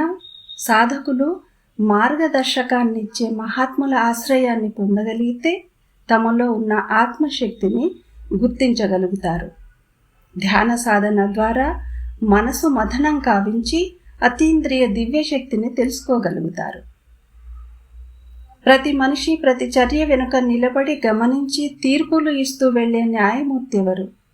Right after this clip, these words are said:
ఆ న్యాయమూర్తిని దేవుడు అంటున్నారు, కొందరు దేవత అంటుంటారు. పుణ్యాపుణ్య ఫల ప్రదాత అని ఆ శక్తిని కొలుస్తుంటారు.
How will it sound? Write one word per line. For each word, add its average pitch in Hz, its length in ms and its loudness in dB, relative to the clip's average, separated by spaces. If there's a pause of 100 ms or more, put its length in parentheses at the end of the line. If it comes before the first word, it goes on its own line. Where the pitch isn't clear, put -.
(500)
ఆ 208 180 2
న్యాయమూర్తిని 262 800 0
దేవుడు 220 540 0
అంటున్నారు, 202 640 -2 (600)
కొందరు 262 360 4
దేవత 254 420 0
అంటుంటారు. 185 680 -6 (1000)
పుణ్యాపుణ్య 302 840 2
ఫల 269 280 0
ప్రదాత 226 580 0
అని 247 280 0
ఆ 226 300 0
శక్తిని 277 520 -2
కొలుస్తుంటారు. 190 920 -2